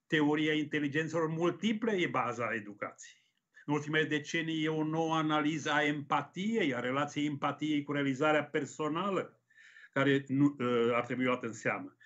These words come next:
În ultimele decenii, teoria învățării ne arată că aceasta depinde de factori cognitivi și extracognitivi.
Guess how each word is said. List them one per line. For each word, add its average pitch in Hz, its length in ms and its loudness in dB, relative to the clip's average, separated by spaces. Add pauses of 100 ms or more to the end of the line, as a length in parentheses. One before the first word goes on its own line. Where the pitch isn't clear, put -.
(200)
În 151 140 0
ultimele 147 720 2
decenii, 165 460 0
teoria 147 380 2
învățării 143 500 0
ne 202 100 0
arată 127 340 -2
că 120 200 -6
aceasta 139 360 -4
depinde 131 480 -4
de 117 180 -6
factori 139 380 -4
cognitivi 123 520 -2
și - 120 -6
extracognitivi. 113 960 -4